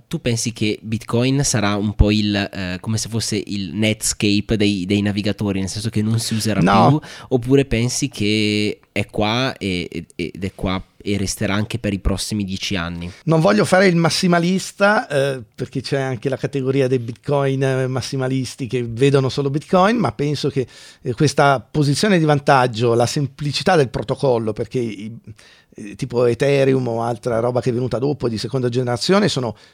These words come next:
Speaker 2: protocolli molto più complessi, e, e questa complessità, se da un lato li rende funzionali a qualcos'altro, ha, presenta anche degli svantaggi.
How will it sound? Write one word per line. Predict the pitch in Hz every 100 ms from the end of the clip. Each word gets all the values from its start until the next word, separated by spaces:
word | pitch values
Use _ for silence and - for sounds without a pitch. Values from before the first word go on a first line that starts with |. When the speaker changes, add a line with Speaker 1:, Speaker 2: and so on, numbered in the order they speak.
| _
Speaker 2:
protocolli | - 120 139 156 139 131 113 _ _
molto | - - - 107 143 160 - 156 139 123 - -
più | -
complessi, | 143 151 135 143 120 - 120 117 - _ _ - - - - -
e, | 113 135 120 - _ _ -
e | 123
questa | - 156 -
complessità, | 143 160 - 165 - 156 175 170 160 - -
se | - 135
da | 131
un | 143
lato | 151 151 156 139
li | 131 135
rende | 147 147
funzionali | 135 147 - 151 151 156
a | 143
qualcos'altro, | 139 135 151 139 131 123 139 127 - - _ _ - -
ha, | 123 123
presenta | - 123 131 135 135
anche | 123
degli | 131 127
svantaggi. | 123 120 107 98 90 92